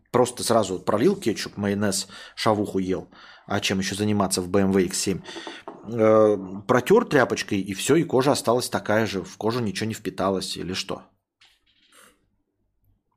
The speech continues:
Зачем культ топовой тряпки? Не понимаю.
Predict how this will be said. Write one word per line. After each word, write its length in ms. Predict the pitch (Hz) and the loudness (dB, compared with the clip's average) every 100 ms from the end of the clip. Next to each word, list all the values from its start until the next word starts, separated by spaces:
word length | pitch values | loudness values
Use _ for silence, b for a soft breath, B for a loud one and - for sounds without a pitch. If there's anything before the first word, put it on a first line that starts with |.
| _ _ - | _ _ -8
Зачем 500 | 92 113 143 107 87 | -2 2 2 0 -2
культ 340 | - - 104 - | -4 0 2 2
топовой 300 | 104 92 92 | 0 0 -2
тряпки? 400 | 101 95 - 87 | 0 0 -4 -8
Не 100 | 92 | -2
понимаю. 480 | 92 90 90 101 | -2 0 -2 -4